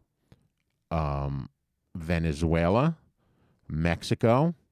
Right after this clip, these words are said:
You know what you're gonna be doing when you land and they are processing these people and the agents are taking these people out? You're gonna be loading your plane up with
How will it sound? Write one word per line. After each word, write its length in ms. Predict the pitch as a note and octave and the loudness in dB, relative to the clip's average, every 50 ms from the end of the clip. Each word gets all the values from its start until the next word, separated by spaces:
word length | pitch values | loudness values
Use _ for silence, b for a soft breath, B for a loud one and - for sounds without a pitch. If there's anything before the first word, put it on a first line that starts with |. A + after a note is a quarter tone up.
| _ b b b b b | _ b b b b b
You 120 | - F#2+ G#2+ | -2 0 4
know 120 | A#2+ B2+ | 4 4
what 80 | B2+ A2+ | 4 4
you're 80 | C3 A#2+ | 2 2
gonna 160 | B2+ A#2+ A2+ | 0 0 0
be 120 | A2 A2 | 0 2
doing 340 | G2+ G2 G#2 G#2 A2+ B2+ C3 | 4 4 6 6 6 4 2
when 160 | A#2+ G#2+ G#2 | 0 0 2
you 100 | G2 F#2 | 0 0
land 520 | F#2 F#2 F2+ F#2 G2 G#2+ B2 C#3+ D#3 D3+ - _ _ _ _ _ _ - | 0 0 0 0 0 -2 -2 -2 -4 -8 -12 _ _ _ _ _ _ -4
and 160 | F2+ E2+ E2+ D#2+ | -2 -2 0 2
they 160 | F2 F2 F2+ | 2 2 2
are 120 | F2 F2 | 2 2
processing 840 | - - - - A#2 G#2 G#2 G2+ - - A2 G2+ - - A2 G2 F#2+ F#2+ | 0 -2 0 2 2 4 4 2 0 0 -2 -2 -2 -2 -2 -2 -2 0
these 180 | F#2+ F#2 - - | -2 -2 -2 -2
people 420 | - A2+ G#2+ G#2+ - B2+ C#3 C#3 | 0 2 2 2 2 0 0 0
and 140 | C3 G2 F2 | 0 0 -2
the 140 | F2 - - | -2 -2 0
agents 420 | F2+ F#2 F2+ F2+ G2 F#2 E2 - | 0 0 0 0 -2 -4 -2 -4
are 40 | F#2 | -6
taking 320 | D#2+ - G#2+ F#2+ E2+ F2+ F#2 | -4 -4 -4 -4 -4 -2 -4
these 140 | F2 E2 | -6 -4
people 220 | - A2+ G2+ G2+ G#2+ | -4 -4 -4 -2 -2
out? 60 | F#2 | -2
You're 100 | A#2+ C#3 | -2 -2
gonna 140 | D#3+ D#3 C3 | -2 -4 -4
be 140 | G2 F2+ D#2+ | -4 -4 -4
loading 720 | D#2 D#2 D#2 D#2+ E2 E2 E2+ F2 G2+ A2 B2 C#3 D3+ C#3+ - _ _ _ _ _ _ _ _ _ _ _ _ _ _ _ _ _ _ - | -2 -2 -2 0 0 2 2 0 0 -2 -2 -4 -6 -8 -10 _ _ _ _ _ _ _ _ _ _ _ _ _ _ _ _ _ _ -6
your 220 | E2 E2+ G2+ A2 | 0 2 4 4
plane 420 | - - - - F#2+ E2 D2+ C#2 C#2 | 2 0 -4 -4 -2 -2 -2 -2 -2
up 260 | C2+ B1 - - - - _ _ _ - | -4 -6 -8 -10 -16 -20 _ _ _ -8
with 140 | E2+ E2+ | -8 -8